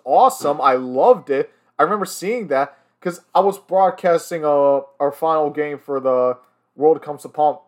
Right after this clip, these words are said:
the World Comes to the Palm Beaches tournament. You know, it's a little, it's a league, it's a little tournament for baseball that we have down here in South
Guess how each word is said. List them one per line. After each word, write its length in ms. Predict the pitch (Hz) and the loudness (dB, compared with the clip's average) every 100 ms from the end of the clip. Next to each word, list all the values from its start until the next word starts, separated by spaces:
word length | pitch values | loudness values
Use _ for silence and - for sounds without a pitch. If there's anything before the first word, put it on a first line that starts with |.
| _ | _
the 80 | 143 | -4
World 240 | 147 147 | 0 0
Comes 220 | 147 147 143 | 0 -12 -12
to 40 | |
the 80 | 127 | -8
Palm 260 | 151 139 127 | -2 -2 -4
Beaches 340 | 190 156 123 | -12 -12 -16
tournament. 440 | 127 117 123 143 - _ _ _ _ _ _ - | -10 -10 -8 -10 -10 _ _ _ _ _ _ -18
You 80 | 147 | -6
know, 160 | 120 | -4
it's 140 | 123 143 | -4 0
a 240 | 131 127 | 2 2
little, 400 | 135 160 147 127 _ - | 0 0 -2 -4 _ -14
it's 160 | 147 147 | -10 -8
a 40 | |
league, 440 | 135 143 127 131 - | -4 -6 -6 -14 -10
it's 200 | 139 139 | -10 -4
a 80 | 135 | -4
little 240 | 147 143 | -2 -4
tournament 520 | - 147 139 123 113 | -4 -8 -8 -6 -10
for 80 | 123 | -10
baseball 480 | 101 127 127 - 117 | -4 -4 -4 -4 -4
that 80 | 110 | -2
we 100 | 117 | -4
have 140 | 110 | -2
down 160 | 113 110 | -4 -4
here 100 | 113 | -10
in 100 | 107 | -6
South 240 | 117 110 | -6 -6